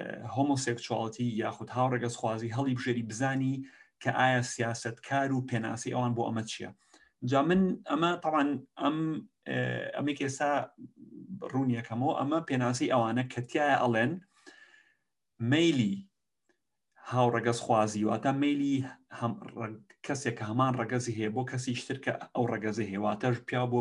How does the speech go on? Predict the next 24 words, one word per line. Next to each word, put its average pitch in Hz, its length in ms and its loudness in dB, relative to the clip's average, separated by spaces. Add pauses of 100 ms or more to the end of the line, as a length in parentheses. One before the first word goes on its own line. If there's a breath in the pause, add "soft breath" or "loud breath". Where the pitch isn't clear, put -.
پیا 104 200 -2
و 98 160 -8
ژن 123 280 2
بۆ 127 240 4
ژن. 107 280 0 (580 loud breath)
اینجا 127 320 4 (680 soft breath)
ئەگەر 123 240 4
لە 120 160 6
ڕێی 139 160 4
فانتازیا 117 760 4
بێ، 95 160 -2 (720 soft breath)
ئەگەر 123 240 2 (180)
ناسنامە 113 640 2
بێ، 98 180 2
ناسنامەیەوە 104 600 -2
کەسە 117 260 -2
بێ، 98 180 -6 (380 soft breath)
و 120 100 4
ئەگەر 170 240 6
کرداریش 113 600 4
بێت، 147 260 2 (680)
بە 120 80 2
هیچ 131 260 2
شێوەیەک 147 560 2